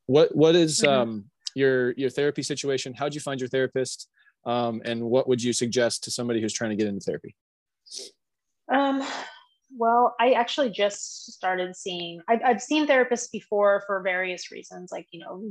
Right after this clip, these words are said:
Speaker 2: d-, death of a parent or relationship loss, or, you know, friends and problems in high school, whatnot.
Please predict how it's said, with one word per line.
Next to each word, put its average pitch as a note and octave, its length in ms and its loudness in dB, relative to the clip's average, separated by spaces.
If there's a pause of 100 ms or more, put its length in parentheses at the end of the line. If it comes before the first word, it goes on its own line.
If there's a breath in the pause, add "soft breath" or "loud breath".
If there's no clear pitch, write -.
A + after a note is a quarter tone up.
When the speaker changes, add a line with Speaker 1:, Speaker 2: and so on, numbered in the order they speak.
(100)
Speaker 2:
d-, A3+ 200 -8 (200)
death F#3+ 300 4
of F#3+ 80 0
a - 40 -20
parent F3+ 580 -4 (100)
or F3+ 320 -6
relationship G3 720 -2
loss, E3+ 480 0
or, - 120 -20
you G3 120 -18
know, E3 260 -8 (160)
friends F3 540 -4
and F3 100 -20 (100)
problems F#3+ 280 -4
in F#3 140 -10
high F3+ 80 -12
school, E3+ 340 -6
whatnot. - 280 -8